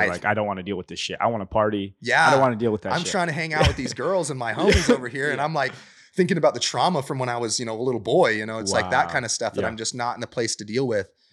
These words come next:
Speaker 1: Mm-hmm.
Speaker 2: But there was a day when I'd kinda done that thing where I'd stopped doing heroin for, like, a month, you know, again, just white knuckling it, but I was still doing a lot of cocaine and other stuff like that to maintain. And I was with some buddies that didn't really do stuff like that, and they wanted to eat some mushrooms. So I ate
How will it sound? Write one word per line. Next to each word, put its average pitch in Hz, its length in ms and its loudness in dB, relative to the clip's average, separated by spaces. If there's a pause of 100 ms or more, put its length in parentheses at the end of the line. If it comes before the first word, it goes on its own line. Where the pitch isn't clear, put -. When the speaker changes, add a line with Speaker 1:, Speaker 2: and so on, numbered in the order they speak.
(100)
Speaker 1:
Mm-hmm. 90 100 -20
Speaker 2:
But 117 220 2
there 135 120 -2
was 147 180 -6
a - 20 -10
day 127 380 -4
when 98 420 -8 (100)
I'd 127 200 -2
kinda 160 240 2
done 139 180 2
that 131 180 -2
thing 120 140 -8
where 117 100 -2
I'd 104 100 -2
stopped 113 260 2
doing 110 160 -2
heroin 104 260 -6
for, 101 140 -6
like, 95 80 -6
a 90 60 -10
month, 95 420 -10 (160)
you 110 100 0
know, 117 180 4
again, 120 240 0
just 110 140 -8
white 107 260 -2
knuckling 113 340 -2
it, 101 100 -2
but 101 60 -4
I 90 40 -2
was 90 80 -4
still 107 180 -4
doing 104 160 -6
a 98 40 -6
lot 101 120 2
of 98 60 -8
cocaine 98 380 -6
and 92 80 -8
other 98 100 -6
stuff 104 220 -4
like 95 160 -6
that 90 220 -2
to 101 40 -16
maintain. 92 600 -6 (580)
And 95 400 0 (280)
I 113 100 2
was 117 200 -4
with 110 100 -2
some 113 140 -6
buddies 117 240 -2
that 104 60 -8
didn't 117 160 -6
really 110 160 -6
do 110 180 -6
stuff - 280 -2
like 90 160 -10
that, 87 120 -8
and 87 80 -10
they 101 60 -8
wanted 104 180 -10
to 87 40 -14
eat - 80 -10
some 104 100 -6
mushrooms. 101 440 -4
So 92 100 -8
I - 20 -10
ate - 60 -12